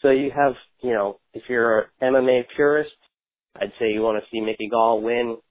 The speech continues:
If you're in it for the entertainment value, you're gonna be rooting for C M Punk, in my opinion.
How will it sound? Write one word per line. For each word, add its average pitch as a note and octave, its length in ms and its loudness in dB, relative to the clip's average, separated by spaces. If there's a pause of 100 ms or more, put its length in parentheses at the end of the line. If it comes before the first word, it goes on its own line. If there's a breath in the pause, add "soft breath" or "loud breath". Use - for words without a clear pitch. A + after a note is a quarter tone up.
(140)
If G#2+ 160 -10
you're G#2 400 -2
in A#2+ 100 -2
it A#2 180 2
for C#3 80 -6
the A#2 140 0
entertainment A#2 520 -2
value, A#2 480 0
you're G#2 160 -8
gonna G2 140 -8
be G2 120 -16
rooting G2 280 -12 (100)
for G2 260 -6 (420)
C G2 100 -2
M E2+ 160 -4
Punk, F2+ 220 -6 (200)
in G2 60 -12
my F#2 140 -8
opinion. F#2+ 420 -8